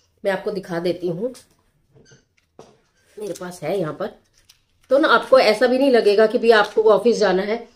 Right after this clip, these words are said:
तो इसका जो पीछे वाला हिस्सा होता है ना, ये रहा, ये, इससे आप लेंगे ना तो बहुत छोटा सा डॉट लगता है, बहुत छोटा सा। और इसमें कोई शर्म की बात तो है ही नहीं, भगवान की पूजा ही तो की है, इसमें तो कोई शर्म की बात है नहीं। यहाँ भी लगाइए तो यहाँ भी लगाइए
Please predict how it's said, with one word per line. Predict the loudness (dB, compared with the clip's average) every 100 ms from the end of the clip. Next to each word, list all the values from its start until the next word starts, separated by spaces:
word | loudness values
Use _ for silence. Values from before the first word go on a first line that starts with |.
| _ 0
तो |
इसका | 0 2 -2
जो | 0
पीछे | -4 0 2
वाला | 2
हिस्सा | 2 0 2
होता | 2 2
है | 2
ना, | 2
ये | 4 4
रहा, | 2 -6 _ _ _ _ _ _ _ _ _ _ _ -10
ये, | -4 -4 -6 _
इससे | -6 2 4
आप | 4 6
लेंगे | 6 6
ना | 4
तो | 0
बहुत | -6 0 2 2
छोटा | 0 0
सा | 0
डॉट | 4 4 4
लगता | -2 -2 -6
है, | -6 -14 _ _
बहुत | -2 0
छोटा | -4 -4
सा। | -8 -12 -18 _ _ _ _ -6
और | -4
इसमें | -2 -2
कोई | 0
शर्म | 0 -2 -2
की | -2
बात | -2 -2
तो | -2
है | 0
ही | 0
नहीं, | -2 -4 -10 _ _
भगवान | -6 -2 -2 -2
की |
पूजा | -4 -4 -2
ही | -2
तो | -2
की | -4 -2
है, | -2
इसमें | -2 -4
तो |
कोई | -2 -2
शर्म | -2 -4 -4
की |
बात | -4 -4 -4
है | -4
नहीं। | -4 -6 -12 _ -12
यहाँ | -6
भी | -4
लगाइए | -2 0 0 -2 -4 -16 _ -18
तो |
यहाँ | -14 -8 -6
भी | -4
लगाइए | -2 -2 -2 -4